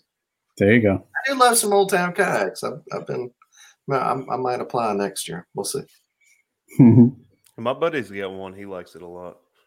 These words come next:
Speaker 2: They've been good.
Speaker 3: Uh, I'm just, I'm for pedal drive, I'm stuck with Jackson for now.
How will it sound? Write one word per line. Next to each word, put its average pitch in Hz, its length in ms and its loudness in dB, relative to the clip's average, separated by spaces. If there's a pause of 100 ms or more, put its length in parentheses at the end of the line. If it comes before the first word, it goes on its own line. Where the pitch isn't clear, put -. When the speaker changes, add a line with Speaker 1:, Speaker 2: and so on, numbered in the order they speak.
(600)
Speaker 2:
They've 123 100 4
been 139 160 4
good. 80 240 -2 (260)
Speaker 3:
Uh, 123 100 -10
I'm 135 280 -2
just, 175 380 -6
I'm 151 160 -4 (640)
for 120 180 -18
pedal 147 300 -8
drive, 107 340 -6
I'm 98 140 -14
stuck - 400 -12
with 87 120 -20
Jackson 87 500 -14
for 87 140 -20
now. 87 360 -14